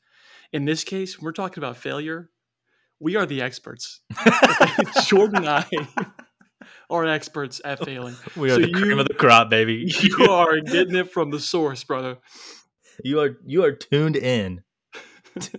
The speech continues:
Speaker 2: to the masters of
Speaker 1: That's right.
Speaker 2: failure.
Speaker 1: That's right. Um, but that really is a great question. Does God allow us to fail?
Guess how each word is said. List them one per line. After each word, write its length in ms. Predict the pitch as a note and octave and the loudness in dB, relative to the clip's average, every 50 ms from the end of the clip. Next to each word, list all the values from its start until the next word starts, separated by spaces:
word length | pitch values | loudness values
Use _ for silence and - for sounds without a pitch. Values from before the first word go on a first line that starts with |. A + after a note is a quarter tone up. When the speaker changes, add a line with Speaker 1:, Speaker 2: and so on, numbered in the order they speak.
| _ - | _ -2
Speaker 2:
to 80 | - D3 | -2 0
the 100 | B2+ A#2+ | 0 0
masters 800 | A#2 A#2 A#2+ A#2 A#2 A#2+ A#2+ - - - F#2 E2+ E2+ D#2+ - - _ _ _ _ _ _ _ - | -2 0 0 2 2 2 0 -2 -4 -8 -8 -8 -8 -10 -16 -20 _ _ _ _ _ _ _ -12
of 100 | G#2+ G2 - | -12 -12 -8
Speaker 1:
That's 40 | - | -8
right. 60 | F2 E2 | -8 -8
Speaker 2:
failure. 260 | E2 E2+ E2+ - - _ _ _ _ _ _ _ _ _ _ | -6 -8 -10 -12 -16 _ _ _ _ _ _ _ _ _ _
Speaker 1:
That's 220 | - - - - B2 | -20 -20 -18 -16 -18
right. 200 | A2+ - - _ _ _ _ _ - - - - - _ _ - | -16 -16 -18 _ _ _ _ _ -20 -20 -20 -20 -20 _ _ -12
Um, 440 | - C#3+ C#3+ C3 C3 B2+ B2 B2 B2 _ _ _ _ _ _ _ _ _ _ _ _ - - | -8 -8 -6 -6 -8 -10 -12 -14 -16 _ _ _ _ _ _ _ _ _ _ _ _ -14 -8
but 120 | E3+ D#3+ | -4 2
that 180 | F3+ F#3+ G3 G3 | 2 4 4 4
really 200 | F#3 F#3+ F#3 E3+ | 2 2 2 2
is 80 | D#3+ C#3 | 0 -2
a 40 | C#3+ | -4
great 220 | B2+ C3+ C3 B2 - | -6 -8 -8 -8 -6
question. 340 | - C3+ B2 - - B2 A#2+ | -6 -6 -6 -6 -8 -12 -8
Does 300 | - C#3 C3 C3+ B2+ B2 | -4 -4 -4 -4 -4 -4
God 220 | - C3 B2+ B2+ | -6 -4 -4 -4
allow 280 | B2 A#2+ A#2+ A#2+ B2 A#2 | -4 -6 -6 -6 -6 -8
us 100 | A2+ - | -10 -12
to 100 | - B2 | -16 -18
fail? 480 | - - B2 A#2+ A#2 A#2 A2+ A#2 _ | -12 -10 -8 -8 -8 -8 -10 -12 _